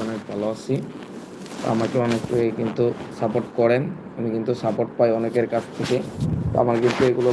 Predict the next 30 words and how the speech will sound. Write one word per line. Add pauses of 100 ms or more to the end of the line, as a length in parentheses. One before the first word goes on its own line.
(120)
ভালো
লাগে, (580)
তো
এই
জন্যই
কিন্তু
আমি
মূলত (380)
লাইভে
আসি,
ঠিক
আছে? (640)
তো
আপনাদের
ভালোই,
তো (320)
আপনাদের
ভালো
লাগলে
কিন্তু
আমার
ভালো
লাগে। (1400)
আমার,
আমার
কষ্ট
হোক,
সমস্যা
নাই (100)
তাতে।